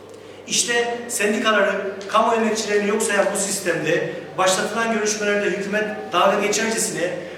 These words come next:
dört milyon kamu emekçisine ve emekliye iki bin on yılı için önce yüzde üç artı üç, iki bin on üç yılı için yüzde iki artı üç maaş zammı teklif etmiştir. Üstelik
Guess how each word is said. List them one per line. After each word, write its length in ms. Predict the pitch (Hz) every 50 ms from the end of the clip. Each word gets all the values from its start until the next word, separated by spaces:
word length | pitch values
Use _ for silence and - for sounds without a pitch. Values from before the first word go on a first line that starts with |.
| - - - -
dört 280 | 208 233 233 208 -
milyon 300 | 214 202 202 202 202 -
kamu 260 | 190 202 202 202 208 196
emekçisine 480 | 196 180 - - - - 175 175 180 190 185 - - - - -
ve 40 | 175
emekliye 640 | - 165 185 202 208 185 - 185 202 208 214 208 - - - - -
iki 200 | - - 208 208
bin 80 | 220 233
on 100 | 233 220
yılı 240 | 220 214 202 196 196
için 360 | - - - 220 214 - - - - -
önce 240 | 190 202 202 196 190
yüzde 340 | 180 180 196 190 185 180 196 208
üç 100 | 202 190
artı 260 | 185 170 - - 160 170 196 -
üç, 60 | 196 - 185 - - - - - - - - -
iki 240 | - - - 226 220
bin 80 | 214 214
on 200 | 233 233 233 220
üç 100 | - -
yılı 180 | 196 190 190
için 280 | 185 - 190 190 - - - - - - -
yüzde 380 | 180 185 190 208 208 208 175
iki 220 | 175 - - 254 220
artı 240 | 190 - - - - -
üç 200 | - - - 180
maaş 200 | 196 220 233 -
zammı 400 | - - 220 202 196 190 185 -
teklif 300 | 175 165 - 170 143 143
etmiştir. 400 | 143 147 147 - - - - 139 - - - - - - - - - - - - 175
Üstelik 380 | - - - 226 220 208 202